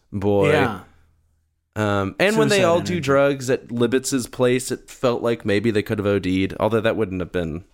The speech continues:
Speaker 1: suicide. It would have been accidental O D. But
Speaker 2: Yeah. It has suicide energy,
Speaker 1: it has
Speaker 2: definitely.
Speaker 1: suicide energy, yeah. <laughs>
Speaker 2: Does someone masturbate as a, their penis in this movie? I don't think anybody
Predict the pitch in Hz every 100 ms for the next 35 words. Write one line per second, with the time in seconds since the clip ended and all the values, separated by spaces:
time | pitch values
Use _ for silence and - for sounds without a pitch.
0 | _ - 82 73 - 58 50 73 - -
1 | - - - - - 58 - - 58 -
2 | - 101 98 - _ _ _ _ _ _
3 | _ _ _ 156 170 170 135 127 113 107
4 | 110 113 143 147 180 156 113 101 95 90
5 | 90 92 98 - - - 147 208 240 262
6 | 277 233 226 226 214 196 175 170 180 180
7 | - 196 196 208 190 196 196 190 190 180
8 | 302 427 427 403 392 349 220 139